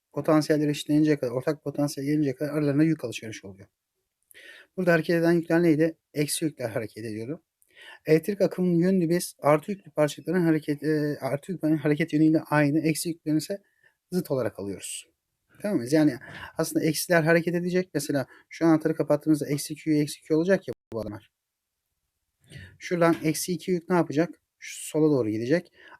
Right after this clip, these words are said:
Akımın yönünü de sağ tarafa doğru ifade edeceğiz. Elektronların hareketine zıt yönde. Akım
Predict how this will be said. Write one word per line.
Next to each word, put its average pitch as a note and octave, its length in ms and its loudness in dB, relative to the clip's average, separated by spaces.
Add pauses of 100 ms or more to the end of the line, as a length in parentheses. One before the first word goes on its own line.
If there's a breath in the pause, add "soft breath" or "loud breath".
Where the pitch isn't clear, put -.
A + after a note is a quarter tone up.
Akımın F3 340 0
yönünü F3 340 4
de G3+ 200 4 (100)
sağ C#3 300 0
tarafa B2 280 -6
doğru B2 140 -6
ifade G2+ 300 -10
edeceğiz. - 440 -16 (840)
Elektronların C#3+ 440 -2
hareketine D3 440 -2
zıt C#3+ 260 -2
yönde. G2 240 -12 (880 loud breath)
Akım G#3 360 -2